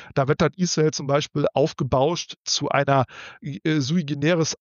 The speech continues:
äh, antikolonialen Bewegung, die eben die Zivilisation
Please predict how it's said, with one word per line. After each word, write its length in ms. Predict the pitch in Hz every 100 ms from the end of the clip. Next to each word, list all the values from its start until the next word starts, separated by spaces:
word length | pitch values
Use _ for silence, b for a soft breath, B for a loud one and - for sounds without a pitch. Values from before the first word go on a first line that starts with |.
| -
äh, 200 | 151 139 -
antikolonialen 1000 | - 180 143 - 165 151 139 143 156
Bewegung, 640 | 135 120 139 180 175 180 175 B B -
die 120 | 165
eben 120 | 151
die 120 | 151
Zivilisation 1080 | - 147 147 143 139 - - 139 170 202 170